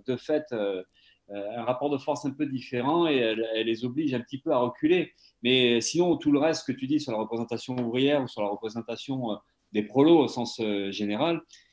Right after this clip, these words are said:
euh, ils s'en foutent royalement. À partir du moment où les prolos, ils n'existent plus,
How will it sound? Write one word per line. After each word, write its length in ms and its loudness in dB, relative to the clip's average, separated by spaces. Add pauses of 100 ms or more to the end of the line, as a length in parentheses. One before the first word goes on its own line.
(180)
euh, 680 -2
ils 80 -8
s'en 220 -4
foutent 340 -8
royalement. 500 0
À 60 0
partir 300 -4
du 60 4
moment 180 2
où 60 2
les 120 2
prolos, 340 0
ils 120 2
n'existent 320 -6 (100)
plus, 440 -4